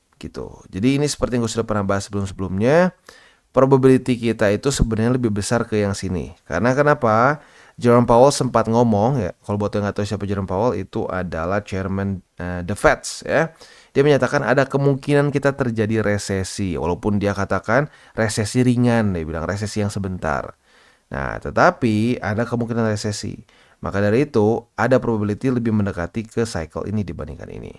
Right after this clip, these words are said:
ya. Jadi makanya kenapa gua targetin kalau bisa Bitcoin ke empat puluh lima ribu sampai ke lima puluh ribu. Supaya kalau sampai drop seperti di sini,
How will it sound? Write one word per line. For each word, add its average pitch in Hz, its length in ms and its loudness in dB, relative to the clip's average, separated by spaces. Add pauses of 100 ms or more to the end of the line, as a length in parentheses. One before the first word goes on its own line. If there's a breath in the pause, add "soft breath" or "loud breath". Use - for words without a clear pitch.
(180)
ya. 110 240 -6 (560 soft breath)
Jadi 92 160 -6
makanya 85 400 -2
kenapa 82 320 -2
gua 98 160 -2
targetin 87 560 -4
kalau 92 200 -2
bisa 87 280 -6
Bitcoin 95 480 -6
ke - 320 -4
empat 95 160 -8
puluh 98 160 -6
lima 95 160 -4
ribu 98 240 -6
sampai 95 240 -4
ke 82 40 -10
lima 90 200 -4
puluh 101 240 -4
ribu. 123 140 4 (420 soft breath)
Supaya 113 400 0
kalau 127 120 6
sampai 110 280 2
drop 107 320 0
seperti 101 400 -4
di 107 80 -2
sini, 123 480 0